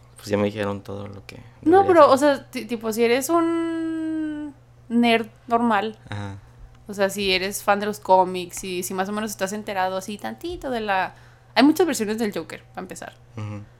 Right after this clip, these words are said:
Speaker 2: Ahí, este
Speaker 1: Pues que como en todos los cómics, en todos los
Speaker 2: Ajá.
Speaker 1: cómics hay diferentes uni-, bueno, en Marvel... Es que te digo, yo sí, yo soy fan de Marvel.
Speaker 2: De Marvel,
Speaker 1: Entonces,
Speaker 2: ah.
Speaker 1: de Marvel, entonces en Marvel hay varios universos. O sea, el, de hecho, el, el universo cinematográfico es otro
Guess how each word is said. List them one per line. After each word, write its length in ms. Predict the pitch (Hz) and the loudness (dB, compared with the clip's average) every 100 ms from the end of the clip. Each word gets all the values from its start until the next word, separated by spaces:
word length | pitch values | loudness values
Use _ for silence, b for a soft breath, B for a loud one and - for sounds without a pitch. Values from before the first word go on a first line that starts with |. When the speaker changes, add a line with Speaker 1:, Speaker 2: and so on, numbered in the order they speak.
| - - - _ | -20 -20 -20 _
Speaker 2:
Ahí, 380 | - 190 185 190 | 0 2 0 -6
este 360 | 190 - - 208 | -8 -10 -4 2
Speaker 1:
Pues 140 | - | 2
que 160 | - 123 | 2 2
como 180 | 139 120 | 4 4
en 80 | |
todos 140 | 107 117 | 6 4
los 160 | 113 | 4
cómics, 460 | - 107 104 - - | 2 0 0 -6 -10
en 60 | 98 | 4
todos 120 | - | 8
los 60 | 262 | 8
Speaker 2:
Ajá. 60 | |
Speaker 1:
cómics 240 | 127 117 - | 8 6 4
hay 80 | 117 | 0
diferentes 760 | 113 104 104 104 110 113 - - | 0 -2 -2 -2 -2 -4 -8 -4
uni-, 200 | 110 101 | -2 4
bueno, 260 | 123 117 | 4 4
en 120 | - 110 | 2 2
Marvel... 380 | 110 120 131 143 | 2 2 -2 -2
Es 120 | - | 2
que 80 | 139 | 4
te 80 | |
digo, 80 | 131 | 4
yo 60 | 117 | 2
sí, 160 | 131 143 | -2 -2
yo 120 | 139 | -2
soy 140 | 151 | -4
fan 200 | 147 139 | -4 -4
de 40 | 135 | -2
Marvel. 300 | 127 117 123 - - B B | -2 -2 -4 -8 -18 B B
Speaker 2:
De 100 | 208 | 0
Marvel, 260 | 208 214 254 | 6 6 6
Speaker 1:
Entonces, 240 | 127 - 190 | 4 0 -2
Speaker 2:
ah. 40 | |
Speaker 1:
de 100 | 113 | 2
Marvel, 260 | 110 107 107 | 4 4 2
entonces 260 | 104 113 120 | -2 -4 -4
en 100 | 113 | -2
Marvel 280 | 110 113 123 | 0 0 0
hay 80 | 107 | -2
varios 300 | 110 113 117 | 0 0 -2
universos. 560 | 113 104 101 101 - - - B B | -6 -4 -4 -8 -16 -20 -20 B B
O 40 | B | B
sea, 120 | 127 123 - - - - | 8 8 0 -20 -20 0
el, 180 | - 123 | 6 8
de 60 | 123 | 8
hecho, 160 | 127 | 6
el, 120 | 160 - | 2 2
el 100 | 113 | 0
universo 560 | 113 113 113 120 143 139 | 2 2 2 0 -4 -4
cinematográfico 880 | - 110 107 101 - 107 107 123 117 | -6 -4 -4 -4 0 2 2 -2 -4
es 120 | - | -2
otro 560 | - 104 - 117 113 | 0 0 0 0 0